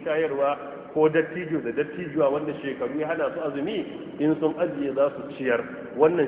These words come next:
shi ya fi karfin hujja akan masu cewa dole sai an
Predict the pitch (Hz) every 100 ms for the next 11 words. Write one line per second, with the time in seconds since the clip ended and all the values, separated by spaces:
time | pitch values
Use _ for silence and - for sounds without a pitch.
0 | 120 139 139 151 143 143 147 139 156 143
1 | 143 131 127 - - 120 - 143 131 113
2 | 131 - 131 117 117 131 120 - 110 110